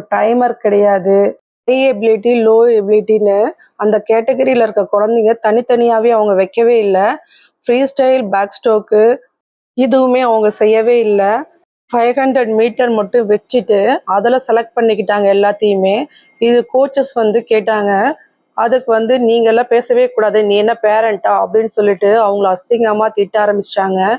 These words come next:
கோச்சஸ் இல்லைன்னா கண்டிப்பா ஸ்பெஷல் சைல்டு பேரண்டே இல்லைங்க.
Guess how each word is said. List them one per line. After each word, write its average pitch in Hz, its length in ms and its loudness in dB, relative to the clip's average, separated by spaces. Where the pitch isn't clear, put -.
கோச்சஸ் 285 480 0
இல்லைன்னா 214 420 0
கண்டிப்பா 226 600 0
ஸ்பெஷல் 262 500 -2
சைல்டு 220 400 0
பேரண்டே 208 500 0
இல்லைங்க. 208 440 2